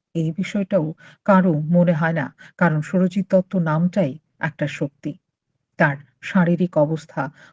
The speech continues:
কখনোই তিনি কাউকে বুঝতে দেননি। মৃত্যুর আগে পর্যন্ত তিনি মুখ্যমন্ত্রী ডাক্তার মানিক সাহাকে বলে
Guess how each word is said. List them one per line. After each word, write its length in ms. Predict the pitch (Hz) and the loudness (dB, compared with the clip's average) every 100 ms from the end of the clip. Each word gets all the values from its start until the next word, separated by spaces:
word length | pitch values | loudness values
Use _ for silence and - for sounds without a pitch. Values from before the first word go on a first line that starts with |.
| - | 2
কখনোই 440 | 180 180 202 220 | 2 4 4 4
তিনি 240 | 196 156 151 165 | 4 0 0 -2
কাউকে 280 | 160 170 143 160 | -2 -2 -6 -6
বুঝতে 280 | 151 - 147 | -10 -6 -4
দেননি। 320 | 143 139 - - _ _ _ _ _ _ _ | -4 -6 -10 -16 _ _ _ _ _ _ _
মৃত্যুর 440 | 196 214 214 269 269 - | 8 8 6 4 4 4
আগে 300 | 196 185 233 | 2 2 2
পর্যন্ত 480 | 233 220 - 220 190 143 147 | 2 0 2 0 0 -4 -4
তিনি 160 | 151 151 | -4 -2
মুখ্যমন্ত্রী 680 | 160 - 180 165 156 175 160 - _ - | -4 -4 -4 -4 -4 -6 -6 -8 _ -2
ডাক্তার 280 | 160 - 147 | -2 0 -2
মানিক 300 | 156 160 190 | 0 0 0
সাহাকে 380 | - 185 180 175 | -2 -2 -2 -2
বলে 220 | 151 165 | -2 -2